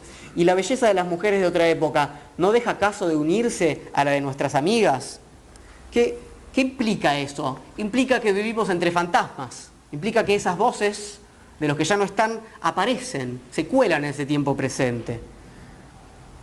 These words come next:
Los portamos a esos fantasmas. Vivimos añorando haber podido realizar lo que quedó inconcluso. Tenemos con nuestro propio pasado una deuda pendiente,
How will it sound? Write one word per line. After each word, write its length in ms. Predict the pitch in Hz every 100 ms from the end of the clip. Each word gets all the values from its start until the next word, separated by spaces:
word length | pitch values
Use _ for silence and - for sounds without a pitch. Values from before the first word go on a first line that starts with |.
| - - - - - - 180
Los 160 | 185
portamos 960 | - 202 202 - 220 143 127 110 - - -
a 100 | 147
esos 180 | 135 139
fantasmas. 720 | 135 127 135 120 120 117 - - - -
Vivimos 720 | 170 214 254 247 247 247 - - -
añorando 640 | 175 190 208 247 240 214
haber 240 | 196 220 214
podido 440 | 202 220 226 208
realizar 560 | 185 170 170 196 180 196
lo 120 | 165
que 100 | 147
quedó 180 | 165 170
inconcluso. 760 | 165 160 160 233 - - 127 - - - - - - - - - - - - - - -
Tenemos 400 | 180 202 247 233
con 140 | 220 185
nuestro 400 | 180 180 175 180
propio 380 | 240 240 208
pasado 840 | 190 175 - 302 190 160 156 190 - -
una 220 | 190 202
deuda 500 | 196 240 185 147 139
pendiente, 840 | 147 143 160 165 135 123 120 135